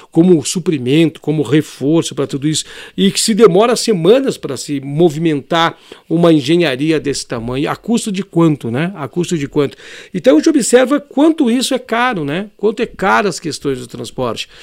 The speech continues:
o quanto essas necessidades que têm as nações de estarem sempre se interconectando, as necessidades que nós temos enquanto nações, né, de estarmos investindo em tudo isso. Eu quero fazer agora, convidar você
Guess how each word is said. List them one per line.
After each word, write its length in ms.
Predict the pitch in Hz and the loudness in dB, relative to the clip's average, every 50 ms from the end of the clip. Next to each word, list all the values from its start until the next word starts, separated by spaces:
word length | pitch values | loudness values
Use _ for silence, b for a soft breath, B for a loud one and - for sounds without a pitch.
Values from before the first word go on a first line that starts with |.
| B B B B | B B B B
o 100 | - 160 | -12 -6
quanto 460 | - - 233 269 254 262 254 240 220 | 2 4 4 4 4 0 -4 -4 -4
essas 360 | 214 226 220 202 - 220 190 | -2 -2 -2 0 -2 -2 -2
necessidades 440 | 170 208 202 - - 214 196 - - 190 147 147 160 196 214 214 175 151 131 - | -2 -2 -2 -2 -2 -4 -4 -2 -4 -6 -4 -2 0 0 0 0 -2 -6 -12 -14
que 80 | - 165 | -16 -14
têm 300 | - - 175 180 196 196 | -8 -4 -2 0 0 0
as 120 | 170 135 | -2 -2
nações 560 | 151 139 120 - - 160 175 196 202 180 147 | -6 -8 -8 -6 -4 -2 0 2 2 0 0
de 60 | 135 | -4
estarem 420 | 139 123 - - 160 165 175 175 165 | -10 -12 -8 -6 -6 -4 -4 -4 -6
sempre 380 | - - - 190 202 190 202 | -6 -4 -4 -4 -2 -4 -6
se 180 | 156 - - 185 | -12 -10 -8 -6
interconectando, 1080 | 185 190 185 190 165 147 - 170 156 151 - - _ - 156 160 185 196 185 156 147 - B B B B B B B B | -6 -6 -4 -6 -8 -6 -8 -8 -8 -8 -10 -12 _ -6 -2 2 2 2 2 2 -2 -8 B B B B B B B B
as 100 | - 156 | -4 0
necessidades 560 | 160 196 - - 190 165 147 170 180 185 - | 0 0 0 -2 -6 -2 0 2 2 2 0
que 80 | - 196 | -2 -2
nós 160 | 185 156 123 | -2 -2 -2
temos 280 | - - 170 185 160 156 | 0 -2 -2 -2 -2 -4
enquanto 360 | 165 135 - 170 180 - 185 | -6 -4 -4 -6 -4 -2 -4
nações, 640 | 170 151 127 - - - 135 143 165 175 160 131 | -4 -4 -4 -6 -10 -8 -4 -4 -4 -4 -4 -6
né, 120 | 135 139 147 | -6 -8 -8
de 100 | 139 - | -8 -10
estarmos 440 | - - 156 147 151 156 147 127 | -10 -8 -6 -6 -4 -6 -6 -4
investindo 540 | 147 151 139 143 139 120 - - 143 143 139 | -4 -4 -2 -4 -4 -6 -6 -8 -8 -6 -8
em 60 | 135 | -8
tudo 260 | 127 - 135 120 120 113 | -8 -10 -10 -10 -8 -10
isso. 280 | 107 101 - - - _ B B B B B B B B B | -10 -10 -12 -14 -16 _ B B B B B B B B B
Eu 100 | - 180 | -4 2
quero 180 | - 247 262 277 | 4 4 4 4
fazer 280 | - 285 240 170 208 | 4 2 4 6 6
agora, 520 | 202 156 - 160 175 175 151 120 101 92 - - - | 4 6 6 6 6 6 4 2 -2 -8 -14 -20 -12
convidar 360 | - 175 165 147 139 127 139 | -6 -6 -4 -4 -2 -2 -4
você 560 | 131 120 127 - - - 139 156 160 143 123 | -4 -4 -6 -8 -6 0 2 2 2 2 -2